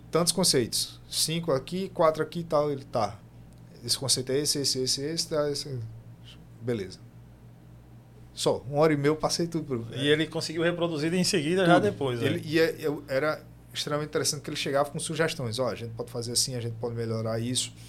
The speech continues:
Speaker 1: a gente pode fazer dessa forma. A gente alterou algumas coisas, é, com ele já aqui, então ele já trouxe, ó, vamos fazer isso aqui dessa forma.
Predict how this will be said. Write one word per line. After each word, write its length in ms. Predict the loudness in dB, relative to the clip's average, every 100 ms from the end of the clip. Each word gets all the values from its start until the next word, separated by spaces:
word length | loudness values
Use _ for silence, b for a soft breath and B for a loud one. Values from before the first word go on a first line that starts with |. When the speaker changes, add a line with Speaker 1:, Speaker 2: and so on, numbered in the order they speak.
| B -12
Speaker 1:
a 60 | -6
gente 160 | -6
pode 180 | -2 -4
fazer 300 | -2 -4 -4
dessa 240 | -2 -4 -6
forma. 440 | -4 -4 -4 -10 B B B -6
A 120 | -4
gente 200 | -2 4
alterou 380 | 4 4 2 4
algumas 300 | 4 4 2
coisas, 580 | 2 0 2 4 4 2
é, 380 | -4 -2 -2 -2 -6 -14 -8
com 160 | -2 2
ele 280 | 4 4 2
já 180 | 2
aqui, 260 | 0 -2 -8
então 300 | -6 -4 -4
ele 160 | -2 -2
já 200 | -2 -2
trouxe, 240 | -2 -2
ó, 120 | -2 -2
vamos 200 | -8 -4
fazer 440 | -4 -2 -2 -2
isso 220 | 0 0
aqui 200 | 0 -8
dessa 240 | -2 -2 -2
forma. 340 | -6 -8